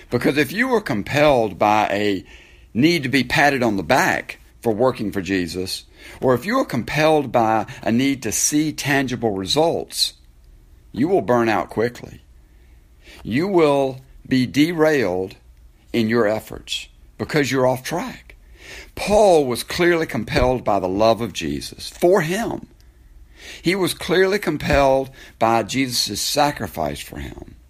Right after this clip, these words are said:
He was clearly compelled by the fact that Jesus rescued him, as he said about himself, the worst of sinners. Are you compelled by these things, that Jesus rescued you,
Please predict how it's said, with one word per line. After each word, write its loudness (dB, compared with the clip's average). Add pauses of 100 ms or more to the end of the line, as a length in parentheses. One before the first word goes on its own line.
(480)
He 2
was 0
clearly 0
compelled 0
by 0
the -4
fact -2
that -6
Jesus -4
rescued 0
him, -2 (840)
as 2
he 0
said 4
about 4
himself, 2 (180)
the 2
worst 0
of -6
sinners. -6 (800)
Are 0
you -4
compelled -4
by 0
these -4
things, -6
that -2
Jesus -2
rescued -2
you, -8